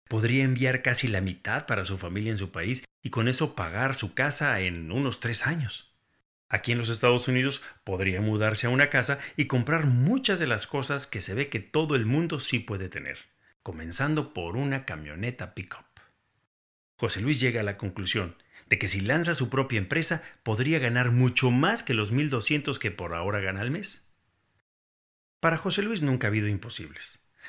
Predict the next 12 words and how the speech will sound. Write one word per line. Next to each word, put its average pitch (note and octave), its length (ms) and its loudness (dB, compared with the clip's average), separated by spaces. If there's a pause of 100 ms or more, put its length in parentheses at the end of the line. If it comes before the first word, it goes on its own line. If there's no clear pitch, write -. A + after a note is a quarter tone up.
(120)
Arrancar G#2+ 420 2
la C#3 80 2
empresa D#3+ 340 2
significa A2+ 640 -2
ponerle A#2 400 4
un G#2+ 80 2
nombre, D#2 300 -8 (500)
mandar G#2 460 2
a D3+ 40 2
hacer B2+ 200 2
un B2 140 2
logo, F#2 340 0